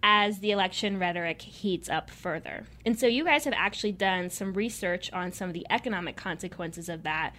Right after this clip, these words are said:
You know, how do consumers respond when companies wade into politics? But before we get started, I drew up a short list of a few examples that came off the top of my head so we can jog everyone's memories together.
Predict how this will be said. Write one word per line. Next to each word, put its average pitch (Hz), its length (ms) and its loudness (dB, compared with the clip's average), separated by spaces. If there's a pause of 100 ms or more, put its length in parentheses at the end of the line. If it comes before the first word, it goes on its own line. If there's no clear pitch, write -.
(240)
You 196 80 0
know, 185 60 0
how 208 440 6
do 190 260 -2
consumers 180 640 -6
respond 165 560 -6
when 226 160 -2
companies 185 560 -4
wade 151 260 -6
into 175 240 -8
politics? - 640 0
But - 280 4 (680)
before 226 320 2
we 269 120 2
get 339 180 -4
started, 170 460 -2 (440)
I 214 40 6
drew 240 160 6
up 240 100 2
a 208 40 0
short 214 340 2
list 190 500 -2
of 202 220 4
a 208 100 0
few 226 760 4 (200)
examples 196 840 -2
that 175 140 0
came 190 240 -2
off 170 160 -4
the 170 80 -8
top 175 240 -8
of 175 80 -10
my 170 140 -10
head 175 340 -8
so - 160 -6
we 180 40 -4
can 185 160 -6
jog 165 280 -4
everyone's 165 420 -6
memories 160 420 -8
together. 165 400 -8